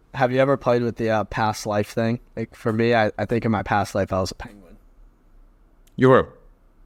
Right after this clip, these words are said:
Speaker 1: A penguin.
Speaker 2: Why?
Speaker 1: I don't know. You ever just have a feeling?
Speaker 2: Was it a female or a male penguin?
Speaker 1: Doesn't matter.
Speaker 2: It does matter.
Speaker 1: I don't know.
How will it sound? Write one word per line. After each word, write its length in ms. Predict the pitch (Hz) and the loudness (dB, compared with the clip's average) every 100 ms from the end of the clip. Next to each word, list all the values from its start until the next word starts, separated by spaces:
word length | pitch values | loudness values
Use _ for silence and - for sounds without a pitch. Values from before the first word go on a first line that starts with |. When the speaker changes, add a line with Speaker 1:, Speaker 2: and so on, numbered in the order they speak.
| _ | _
Speaker 1:
A 80 | 131 | -8
penguin. 540 | 127 139 127 110 101 - _ _ _ _ - _ | 0 0 2 -2 -6 -12 _ _ _ _ -20 _
Speaker 2:
Why? 500 | 104 87 104 113 101 - _ - - | -4 2 6 6 4 -4 _ -18 -2
Speaker 1:
I 80 | 127 | 0
don't 140 | 113 | 0
know. 200 | 113 113 _ _ - - - _ _ | -4 -6 _ _ -20 -20 -20 _ _
You 120 | 131 131 | -4 2
ever 100 | 139 | 2
just 120 | 127 | 2
have 100 | 135 | 0
a 40 | |
feeling? 400 | 107 110 113 123 - - - - - - - _ | 0 -4 -2 -4 -6 -20 -20 -20 -20 -20 -20 _
Speaker 2:
Was 140 | 110 104 | 0 2
it 80 | |
a 40 | 107 | 2
female 300 | 110 110 131 | 2 4 6
or 100 | 117 | 6
a 40 | |
male 200 | 98 95 | 6 4
penguin? 340 | 95 90 87 - - - - _ - - _ _ | 2 -2 -2 -8 -20 -20 -20 _ -20 -20 _ _
Speaker 1:
Doesn't 200 | 135 107 | -12 -12
matter. 240 | 104 - - - - - - _ _ - - - - - - | -20 -20 -20 -20 -20 -20 -20 _ _ -20 -20 -20 -20 -18 2
Speaker 2:
It 160 | 104 92 | 2 2
does 180 | 95 | -2
matter. 200 | - - - - - _ _ 113 | -4 -12 -18 -20 -20 _ _ -10
Speaker 1:
I 100 | 113 | -8
don't 120 | 110 | -6
know. 160 | 104 | -6